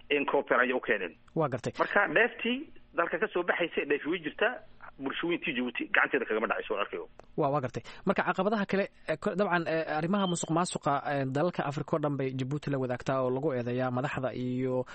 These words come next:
Speaker 2: maaragtay dadka ka agdhow xukunka inay musuqmaasuqa ay ku baahsan yihiin. Eh, laakiin waxaan rabaa in su'aal kale ku weydiiyo. Caqabadaha kale ee dadka reer Djibouti haystaa waxaa ka mid ah, eh, qiimaha koraanka oo kale ama korontada oo sarreeya, biyaha oo ku yar, een, adeegyada caafimaadka oo aan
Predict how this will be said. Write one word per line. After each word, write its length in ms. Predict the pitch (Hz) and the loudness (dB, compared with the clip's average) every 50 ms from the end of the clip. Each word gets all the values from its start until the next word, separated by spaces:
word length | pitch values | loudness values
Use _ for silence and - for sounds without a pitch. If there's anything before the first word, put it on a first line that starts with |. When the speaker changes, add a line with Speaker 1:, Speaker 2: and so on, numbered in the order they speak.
| - - - - - - | -16 -16 -16 -12 -6 -2
Speaker 2:
maaragtay 460 | 143 135 127 123 - - 139 131 127 | -2 0 -2 -2 -2 -2 -2 -2 0
dadka 200 | 147 151 - - - | -2 -4 -6 -6 -2
ka 80 | - 165 | 0 0
agdhow 220 | 147 143 131 131 - - | 0 0 0 0 0 2
xukunka 340 | 175 - - 143 131 - 135 | 0 0 -2 -2 -2 -2 -2
inay 200 | 135 131 131 127 - | 0 0 0 -2 -2
musuqmaasuqa 720 | 135 - - 131 131 135 143 - - - - 131 127 123 117 | -2 -4 -2 0 0 0 0 -2 -2 -2 -2 -2 0 0 -2
ay 60 | 123 | -4
ku 160 | 127 - 160 143 | -2 -2 -2 -2
baahsan 340 | 127 117 104 - - 127 123 | -2 -4 -4 -4 -4 -4 -4
yihiin. 220 | 113 120 113 110 - - - - - - - - | -2 -4 -6 -6 -8 -12 -12 -12 -12 -10 -4 -2
Eh, 100 | 156 151 - | -2 -2 0
laakiin 200 | 160 156 - 208 | -2 -2 0 0
waxaan 100 | - 190 190 | 0 2 2
rabaa 60 | 185 | 2
in 40 | 170 - | 2 2
su'aal 160 | 180 170 180 | 2 0 2
kale 140 | - 165 151 | 2 0 -2
ku 100 | - - | 0 0
weydiiyo. 240 | 139 131 120 135 127 | 0 0 0 0 0
Caqabadaha 420 | 131 151 - 170 165 196 226 202 185 - | 0 0 0 2 2 4 4 2 2 0
kale 160 | 185 170 175 | 0 0 0
ee 100 | - 156 151 | 0 -2 -2
dadka 340 | 151 180 185 - - 165 143 139 | 0 -2 -2 -2 -2 -2 0 0
reer 140 | 151 175 160 | 0 0 0
Djibouti 420 | 143 151 135 131 139 135 - 156 | 0 -2 -2 -2 -2 -2 -2 0
haystaa 320 | 139 139 127 - - 127 | -2 -2 -2 0 0 0
waxaa 260 | 139 147 - - 131 110 - | 0 2 2 0 0 0 0
ka 100 | - 170 | 0 0
mid 180 | 156 131 120 | 0 0 0
ah, 80 | 123 110 - - - - - - - | -2 -4 -4 -8 -18 -16 -14 -8 -4
eh, 100 | 131 127 - - | -4 -4 -2 -2
qiimaha 360 | 151 147 147 170 175 160 147 - - - - | -2 0 2 2 0 0 -2 -6 -8 -12 -6
koraanka 520 | - - 147 143 151 160 170 160 - 151 | -2 0 2 4 4 2 2 0 0 0
oo 140 | 127 123 123 | 0 0 0
kale 200 | - - 135 131 | -2 -2 -2 0
ama 220 | 131 131 135 139 - | 0 0 0 -2 -2
korontada 440 | - 147 147 143 - - 147 139 | -2 -2 -2 -2 0 -2 0 0
oo 220 | 127 123 127 127 127 | 0 2 2 0 0
sarreeya, 560 | - - 135 123 120 120 123 131 135 131 - - - - - - - - | -2 -2 -4 -2 0 0 0 0 0 -2 -4 -6 -14 -16 -16 -12 -6 -2
biyaha 300 | 135 143 165 175 160 151 | 2 2 2 4 2 2
oo 120 | 131 131 | 2 0
ku 160 | - - - | -2 -2 -2
yar, 220 | 147 139 139 143 170 - - - - - - - | 0 0 0 -2 -4 -10 -16 -18 -20 -14 -6 -2
een, 380 | 147 127 123 123 123 123 120 - | 0 0 0 0 0 -2 -4 -4
adeegyada 420 | - 127 131 139 135 143 160 151 131 | -4 -2 0 0 2 2 2 2 2
caafimaadka 600 | 123 135 139 - 151 139 139 131 - - - 135 | 2 0 0 0 0 0 0 0 -2 -2 -2 0
oo 80 | 127 127 | 0 0
aan 100 | 127 | 0